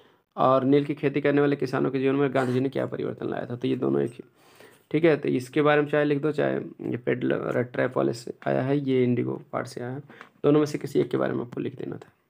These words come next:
अब यहाँ देखिए आपको, अम, आया आपका स्टैंजा बेस्ड क्वेश्चन। तो they do not fear the men beneath the tree, they pace in sleek chivalric certainty,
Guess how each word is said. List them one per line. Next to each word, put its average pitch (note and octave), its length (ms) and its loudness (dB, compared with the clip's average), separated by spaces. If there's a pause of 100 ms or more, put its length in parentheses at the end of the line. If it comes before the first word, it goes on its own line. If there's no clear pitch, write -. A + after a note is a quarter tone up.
(920)
अब D3 140 6
यहाँ E3 180 6
देखिए F3 280 6
आपको, E3 240 2
अम, D3 360 -4 (720)
आया D3 260 6
आपका D#3 560 0 (720)
स्टैंजा C#3 560 4
बेस्ड C#3+ 280 2
क्वेश्चन। - 500 -4 (1400)
तो B2+ 40 0
they D#3 260 6
do E3 100 6
not D#3+ 160 6
fear D3+ 260 0
the C#3+ 140 2
men D3+ 240 6
beneath C#3+ 300 4
the C3 160 -4
tree, C#3+ 260 2 (140)
they B2+ 100 -2 (100)
pace C#3+ 320 0
in B2+ 260 -6
sleek C3+ 200 -2 (440)
chivalric - 500 2
certainty, - 500 -4